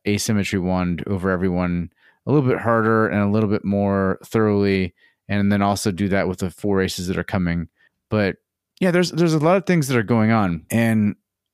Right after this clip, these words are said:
I, I, I think that I'm, I mean, my main concern, if I'm honest with everybody and I'm honest with Stardock,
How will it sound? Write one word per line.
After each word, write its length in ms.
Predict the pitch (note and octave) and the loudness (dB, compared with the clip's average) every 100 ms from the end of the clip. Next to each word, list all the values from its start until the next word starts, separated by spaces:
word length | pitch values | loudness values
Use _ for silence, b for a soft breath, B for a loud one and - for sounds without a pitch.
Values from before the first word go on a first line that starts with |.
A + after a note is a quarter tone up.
| - | -2
I, 500 | B2 B2 A#2+ A2+ - _ _ _ _ | 2 2 2 2 -2 _ _ _ _
I, 160 | A#2 A#2+ C#3 | -4 -2 -2
I 80 | |
think 300 | B2+ F#3+ F#3+ | -2 0 -2
that 320 | - F3 B2+ - - | 2 2 0 -4 -2
I'm, 180 | B2+ B2 | -2 0
I 80 | C#3+ | -2
mean, 280 | D3 D3+ D3+ | 0 0 0
my 240 | A#2+ C#3 | 0 2
main 240 | D#3+ D3 C#3+ | 2 2 2
concern, 640 | D3 C3+ C3+ C3 C#3 C#3+ | 0 0 0 2 2 0
if 160 | - G#2+ | -2 0
I'm 160 | A2 A2 | 2 2
honest 300 | A#2 B2 - | 2 0 0
with 100 | A#2+ | -2
everybody 560 | A2+ A2 A#2+ A#2 A#2+ | 0 2 2 2 2
and 140 | G#2+ G2 | 0 0
I'm 100 | G2 | 0
honest 240 | G2+ G#2 | 0 -2
with 120 | F#2+ | -4
Stardock, 400 | - G2 G#2 G#2+ | -2 0 2 0